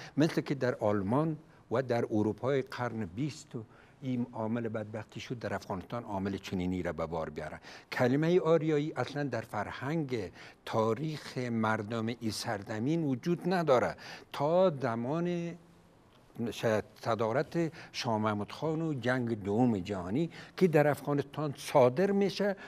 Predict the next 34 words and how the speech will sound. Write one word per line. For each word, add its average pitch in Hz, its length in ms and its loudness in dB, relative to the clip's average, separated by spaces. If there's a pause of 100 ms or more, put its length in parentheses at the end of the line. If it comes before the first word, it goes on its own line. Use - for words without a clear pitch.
(140)
و 135 60 4
این 156 360 2
پذیرفته 127 760 -2
می‌شه. 139 360 -2 (560)
در 123 100 4
تواریخی 156 720 4
که 120 320 0 (180)
جناب 135 340 0
لایق 151 260 4
صاحب 165 240 0
هم 156 160 -2
حضور 151 180 -4
داره، 147 260 0
من 127 240 0
هم 160 240 -2
کم 160 240 0
بیش 147 200 2
مطا-، 147 280 -2 (320)
از 123 160 2 (560)
تواریخی 135 720 2
که 135 320 -2
از 117 180 2 (640)
تبری 123 520 2
شروع 147 600 4 (600)
تا 147 260 4
و 131 200 0 (220)
تا 120 420 2 (100)
زین 113 320 4
الاخبار 110 540 0
گردیزی، 110 880 0
تا 131 140 0
تاریخ 113 460 -4
احمد 113 320 -2
شاهی، 127 360 0